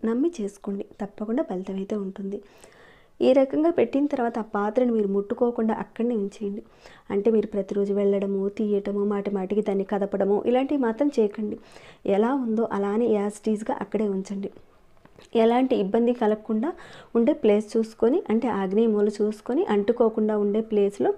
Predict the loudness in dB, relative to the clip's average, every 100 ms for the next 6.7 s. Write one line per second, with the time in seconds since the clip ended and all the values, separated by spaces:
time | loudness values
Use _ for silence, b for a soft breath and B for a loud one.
0 | b b b b 2 4 4 0 2 2
1 | 2 0 -4 -2 -2 -2 -6 -8 -8 -8
2 | -14 _ _ 0 2 2 4 4 2 2
3 | 0 -2 0 0 -2 -2 -2 -2 -2 -6
4 | -4 -4 -4 -6 -8 -4 -4 -6 b b
5 | b b -4 -2 0 2 2 2 2 0
6 | 0 0 0 0 0 -2